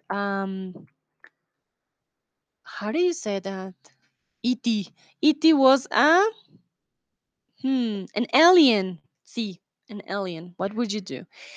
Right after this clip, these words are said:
Was würdest du machen, wenn du eine, einem Alien oder Außerirdische,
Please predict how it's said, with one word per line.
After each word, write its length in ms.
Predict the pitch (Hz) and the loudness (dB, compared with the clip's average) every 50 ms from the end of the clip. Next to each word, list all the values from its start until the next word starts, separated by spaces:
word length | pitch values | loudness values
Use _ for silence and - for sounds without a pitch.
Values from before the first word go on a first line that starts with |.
| - - - - _ _ | -20 -20 -20 -20 _ _
Was 140 | - 262 233 | -2 0 2
würdest 380 | 262 302 294 294 302 - - | 0 0 0 -2 -8 -2 2
du 60 | 311 302 | 4 6
machen, 400 | 294 294 277 277 - 277 277 262 | 6 6 4 4 2 2 2 2
wenn 140 | 262 254 | 2 0
du 220 | 214 220 247 247 - _ | 0 0 -2 -2 -2 _
eine, 680 | - 226 240 240 240 233 233 226 220 226 220 220 214 208 - _ _ _ _ | -2 0 0 0 0 0 0 0 0 0 -2 -2 -4 -8 -10 _ _ _ _
einem 380 | 214 226 226 220 220 220 196 _ _ _ | -4 -4 -2 -2 -2 -4 -6 _ _ _
Alien 420 | 208 240 294 311 320 339 370 415 427 415 | 0 0 2 2 2 2 0 0 -2 -2
oder 300 | - - - - 196 190 180 - _ _ _ _ _ _ _ _ _ | -4 -2 0 0 -2 -2 -4 -14 _ _ _ _ _ _ _ _ _
Außerirdische, 1160 | - 233 226 240 269 269 - 330 330 - - 294 320 339 - 349 359 - - 370 359 359 370 | -4 -2 0 0 0 0 0 -2 -2 0 0 -2 -2 0 -2 -2 -4 -2 -2 -2 0 0 -2